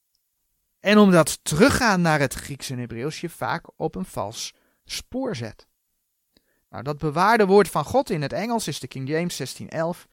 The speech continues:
in het Nederlands is dat de Statenbijbel. En daarbij houden zij zich aan de opdracht dat het woord van God recht gesneden moet worden,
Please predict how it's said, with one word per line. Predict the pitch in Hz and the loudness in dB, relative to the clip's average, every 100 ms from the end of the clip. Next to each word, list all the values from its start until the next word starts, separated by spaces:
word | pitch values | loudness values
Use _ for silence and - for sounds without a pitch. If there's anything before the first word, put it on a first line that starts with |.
| _ _ _ | _ _ _
in | - 123 | -12 -12
het | 110 | -8
Nederlands | 123 131 120 117 110 | -6 -6 -6 -8 -8
is | 156 131 | -12 -12
dat | 95 | -14
de | - | -14
Statenbijbel. | - 185 - 120 110 104 113 _ _ _ _ _ _ _ _ _ _ _ _ _ | -8 -8 -8 -12 -14 -14 -20 _ _ _ _ _ _ _ _ _ _ _ _ _
En | 139 139 | -8 -2
daarbij | 139 123 110 | 0 0 -4
houden | 101 156 226 226 | -4 -2 -2 -2
zij | 185 175 175 | -2 0 0
zich | 185 170 | -2 -6
aan | 123 120 | -6 -8
de | - | -4
opdracht | 202 170 156 151 - - _ _ - | -4 -2 -4 -4 -8 -16 _ _ -6
dat | 139 | -4
het | 117 104 | -4 -8
woord | 135 180 - | -4 -4 -4
van | 156 147 | -8 -6
God | 123 123 - _ _ | -4 -6 -6 _ _
recht | 123 123 120 - - _ | -10 -6 -6 -6 -12 _
gesneden | _ 123 147 - 190 247 190 | _ -4 -4 -2 -2 -2 -2
moet | 135 113 | -4 -6
worden, | 110 92 | -10 -12